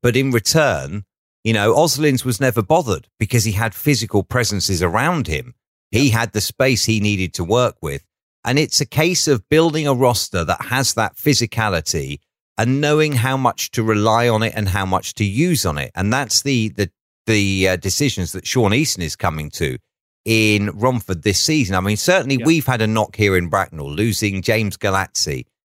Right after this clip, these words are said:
Speaker 1: in the pre-season. James is a physical player,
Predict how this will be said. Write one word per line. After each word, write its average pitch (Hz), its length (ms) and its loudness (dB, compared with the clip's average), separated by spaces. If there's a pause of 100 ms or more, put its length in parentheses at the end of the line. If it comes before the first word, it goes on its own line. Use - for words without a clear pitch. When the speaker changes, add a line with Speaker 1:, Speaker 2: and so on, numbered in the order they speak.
(120)
Speaker 1:
in 95 600 0
the 87 580 -2
pre-season. 101 720 0 (380)
James 160 460 0
is 101 580 0 (260)
a - 60 -6
physical 101 680 0 (320)
player, 98 360 0